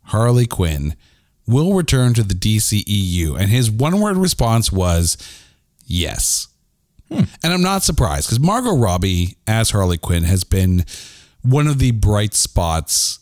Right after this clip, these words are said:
Speaker 1: in the D C E U. Well, I think, I think everyone agrees on that one. So we pontificated that if, if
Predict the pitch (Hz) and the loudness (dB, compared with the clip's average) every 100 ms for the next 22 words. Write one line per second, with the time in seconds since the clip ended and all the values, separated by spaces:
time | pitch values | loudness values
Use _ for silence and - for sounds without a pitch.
0 | _ - 107 104 98 92 95 85 - 90 | _ -4 0 2 2 0 0 -2 -2 -4
1 | - 85 76 80 65 95 151 110 117 147 | -4 -4 -4 -4 -4 -4 -4 -2 -2 0
2 | 135 143 147 156 113 110 98 90 87 82 | 0 0 0 0 2 2 2 2 0 0
3 | 73 71 71 - 73 - - - - - | -2 -2 -4 -4 -6 -6 -10 -14 -8 -4
4 | 175 165 170 165 - 143 135 151 233 294 | 0 2 2 0 -2 -4 0 0 2 0
5 | - 214 190 - 175 143 - 82 82 87 | 0 2 0 0 -2 -2 -2 -2 -2 -2
6 | 92 101 - - _ _ - 113 104 | -2 -2 -4 -14 _ _ -6 -2 -2